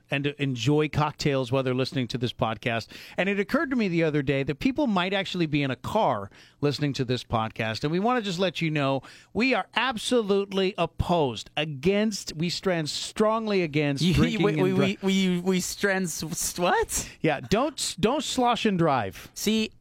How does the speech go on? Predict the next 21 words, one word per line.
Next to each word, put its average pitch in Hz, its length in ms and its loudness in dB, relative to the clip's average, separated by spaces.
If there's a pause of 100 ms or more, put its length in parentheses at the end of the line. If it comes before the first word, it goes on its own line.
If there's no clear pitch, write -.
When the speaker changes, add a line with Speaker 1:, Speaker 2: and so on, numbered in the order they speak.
(280)
Speaker 2:
the 180 100 4
way 233 140 4
you're 262 160 2
talking 208 480 0
right 202 180 0
now, 190 260 0
you 185 120 -2
shouldn't 160 300 -4
be 135 100 -4
driving. 92 460 -4
Speaker 1:
No. 101 340 -2
What 151 240 -2
we 165 80 -2
should 285 300 0
be 233 100 2
doing 135 320 2
is 135 160 -2
ordering 135 460 0
a 120 80 -4
Lyft. 107 460 -6 (260)
Speaker 2:
Yes. 95 340 -4